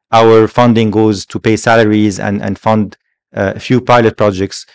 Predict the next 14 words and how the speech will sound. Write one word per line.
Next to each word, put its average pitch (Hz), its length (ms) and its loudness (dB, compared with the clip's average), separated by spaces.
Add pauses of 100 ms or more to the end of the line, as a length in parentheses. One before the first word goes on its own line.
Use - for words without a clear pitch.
(220)
But 107 200 -2 (280)
now 117 320 2
that's 110 240 0
gonna 110 140 0
accelerate 117 560 -2
our 104 200 0
R 107 160 0
and 104 120 -2
D 107 320 -2 (260)
and 110 180 -2
deepen 110 600 -2
our 101 400 0
technological, 101 920 -4
uh, 90 380 -4